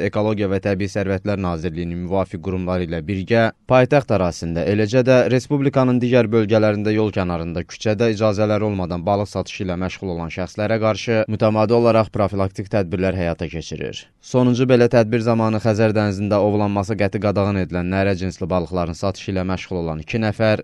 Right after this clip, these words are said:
Rüfət Əliyev və Hacı Ağa Aslanov müəyyən edilib. Polis əməkdaşları tərəfindən həmin şəxslərə məxsus obyektlərə baxış zamanı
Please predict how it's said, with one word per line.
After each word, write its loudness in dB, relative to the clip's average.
Rüfət -2
Əliyev 2
və 0
Hacı -2
Ağa 0
Aslanov -4
müəyyən -4
edilib. -8
Polis 4
əməkdaşları 0
tərəfindən 0
həmin 0
şəxslərə -2
məxsus -8
obyektlərə -4
baxış -4
zamanı 0